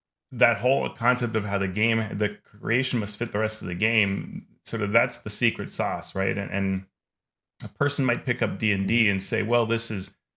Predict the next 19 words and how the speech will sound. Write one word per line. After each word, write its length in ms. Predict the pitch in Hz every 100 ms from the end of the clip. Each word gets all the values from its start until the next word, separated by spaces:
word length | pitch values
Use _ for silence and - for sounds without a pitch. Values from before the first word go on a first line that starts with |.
| _
less 360 | - 107 120 -
or 140 | 117
more 260 | 104 104 107
crunchy 440 | 107 113 107 104
than 120 | 98 92
I 80 |
want 280 | 90 135 151
it 100 | 131
to 120 | - 95
be, 180 | 95 92
but, 220 | 113 -
oh, 120 | 147 139
look, 360 | 127 127 117
when 140 | 107 104
I 80 |
play 340 | 101 - 151 160
the 100 | 147
whole 200 | 120 117
game, 540 | 110 117 98 92 87